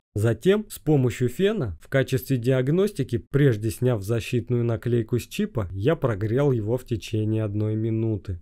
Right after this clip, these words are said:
Далее, вновь собрав ноутбук и протестировав порядка одного часа, убедился в его работе. Исходя из этого, становится ясно, что чип следует заменить.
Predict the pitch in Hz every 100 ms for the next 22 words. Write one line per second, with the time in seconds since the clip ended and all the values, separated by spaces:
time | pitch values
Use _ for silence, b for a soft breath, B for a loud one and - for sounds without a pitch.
0 | - 104 123 170 147 101 120 123 - 120
1 | 107 120 113 120 123 113 185 214 - 147
2 | 143 127 - 135 - 143 117 110 - 123
3 | 117 113 - 107 113 117 117 - 170 -
4 | 113 - 135 110 110 143 165 - 104 104
5 | 98 110 110 110 107 110 98 - 92 _
6 | _ - 107 127 123 143 135 180 185 139
7 | 127 131 131 139 131 - 131 156 160 113
8 | - 117 - 180 - - 110 113 113 113
9 | 107 120 123 123 110 95